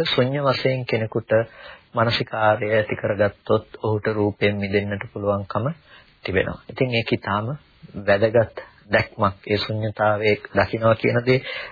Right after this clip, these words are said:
අනාත්ම ලක්ෂණය දකින්නවා කියන දේ. ඒකට බුදුරජාණන් වහන්සේ දේශනා කරනවා යම්, යම් භික්ඛවේ න තුම්හකං තම් පජහත. එහෙනම් මහණෙනි යමක් ඔබලගේ නෙවෙයි නම් තම් පජහත ඒක දුරු කරලා දාන්න. තංගෝ පහිනං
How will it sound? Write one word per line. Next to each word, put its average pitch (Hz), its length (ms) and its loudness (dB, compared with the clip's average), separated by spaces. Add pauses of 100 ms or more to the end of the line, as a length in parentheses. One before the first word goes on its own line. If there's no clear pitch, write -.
(100)
අනාත්ම 107 480 2
ලක්ෂණය 107 500 2
දකින්නවා 101 400 2
කියන 98 260 -2
දේ. 85 200 -4 (580)
ඒකට 147 220 2
බුදුරජාණන් 127 560 4
වහන්සේ 120 420 2
දේශනා 107 440 2
කරනවා 110 420 0
යම්, 120 200 4 (800)
යම් 123 160 2
භික්ඛවේ 127 400 2
න 120 140 4
තුම්හකං 113 520 2
තම් 107 200 2
පජහත. 98 440 -2 (640)
එහෙනම් 143 220 -2
මහණෙනි 131 380 0
යමක් 113 320 0
ඔබලගේ 107 400 2
නෙවෙයි 101 260 0
නම් 135 160 -2
තම් 117 180 2
පජහත 104 440 0
ඒක 107 160 -2
දුරු 101 220 -4
කරලා 98 280 0
දාන්න. 80 200 -2 (1040)
තංගෝ 151 380 2
පහිනං 131 300 2